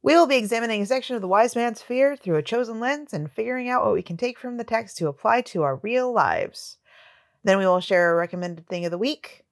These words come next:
Nope. First, we will share a Phronimos of the week, except maybe nope. <laughs> And then we will share a recommended thing of the week and wrap things up with seven words from the book and seven words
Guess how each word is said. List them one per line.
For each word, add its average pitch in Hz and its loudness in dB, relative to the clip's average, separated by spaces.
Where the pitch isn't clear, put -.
Nope. 185 4
First, 247 6
we 226 2
will 202 2
share 226 2
a 180 4
Phronimos 220 -2
of 277 -8
the 269 0
week, 285 -10
except - 0
maybe 285 4
nope. 214 2
<laughs> - -20
And 233 6
then 359 2
we 349 4
will 196 6
share 170 2
a 165 4
recommended 160 -6
thing 160 -4
of 156 -4
the 156 -4
week - -8
and 185 0
wrap 175 -2
things 180 -4
up 170 0
with 175 -6
seven 175 -2
words 165 -6
from 175 -8
the 165 -8
book 180 -4
and 165 -8
seven 165 -2
words 165 -6